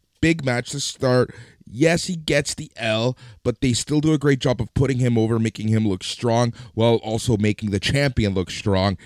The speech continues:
Eh, this is a perfect example of, you know, and I hate when people start saying stuff like, "Oh, they're burying Nathan Frazer." No,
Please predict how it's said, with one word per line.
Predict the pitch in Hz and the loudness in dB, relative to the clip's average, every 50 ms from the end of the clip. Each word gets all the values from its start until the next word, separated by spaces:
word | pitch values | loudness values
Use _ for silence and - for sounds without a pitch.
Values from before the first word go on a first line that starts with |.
| - _ | -16 _
Eh, | - 110 127 131 | 0 2 2 4
this | 131 170 170 - | 4 0 0 0
is | 170 160 143 | 0 0 0
a | 156 | -2
perfect | 127 - - 160 165 196 185 165 | -2 0 -2 0 0 0 -2 0
example | 135 123 131 131 127 131 131 120 | 0 0 0 2 4 4 4 4
of, | 113 107 - - - - - - - - - - | 4 2 -2 -10 -20 -20 -20 -20 -20 -20 -20 -6
you | - 123 | -2 2
know, | 131 127 117 117 110 110 117 | 4 4 4 4 4 2 -2
and | 117 127 135 135 135 | -2 -2 -2 -2 -2
I | 131 120 | -2 -2
hate | 107 - 156 180 196 175 | 0 2 2 2 2 0
when | 175 156 | -4 -6
people | 127 - 135 - - 123 | -4 -6 -6 -6 -6 -8
start | 107 - - 113 101 - | -6 -4 -4 -4 -4 -4
saying | - 120 117 160 175 143 | -4 -2 -2 0 0 0
stuff | 107 - - 104 87 85 82 - | -2 -4 -6 -6 -6 -6 -6 -6
like, | 107 98 101 - | -6 -6 -4 0
"Oh, | 139 160 165 160 170 156 151 151 147 | 2 4 6 6 6 6 4 2 2
they're | 151 156 156 151 | 0 0 0 0
burying | 147 - 185 180 165 160 160 160 156 151 147 151 | 0 -2 -4 -2 -2 -2 -4 -4 -4 -6 -6 -4
Nathan | 160 160 160 151 - 147 135 - | -2 0 0 -2 -2 -8 -14 -16
Frazer." | - - 151 165 165 160 165 165 139 127 151 135 117 | -18 -16 -10 -6 -4 -2 -2 -2 0 0 0 0 0
No, | 120 175 240 294 320 311 254 143 101 | 2 2 4 4 4 4 4 2 2